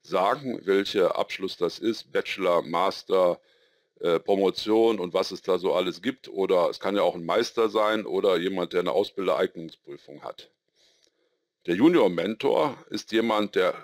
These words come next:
Kompetenz hat, aber er hat eben noch keinen Abschluss. Es kann ja auch ein Student sein oder ein Schüler, der sich mit Integralrechnung gut auskennt und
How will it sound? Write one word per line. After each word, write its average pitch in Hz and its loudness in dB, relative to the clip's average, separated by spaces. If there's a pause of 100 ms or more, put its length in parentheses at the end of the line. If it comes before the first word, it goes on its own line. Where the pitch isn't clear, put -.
(100)
Kompetenz 110 -2
hat, - -2
aber 98 2
er 101 4
hat 98 0
eben 101 -2
noch 95 -4
keinen 98 -2
Abschluss. - -6
Es - -20
kann 90 -6
ja 90 0
auch 82 0
ein 90 -12
Student 101 -4
sein 110 0
oder 92 0
ein 82 -2
Schüler, - -4
der 90 0
sich 87 -10
mit 82 -12
Integralrechnung 101 -4
gut 101 -14
auskennt 95 -2
und 92 -12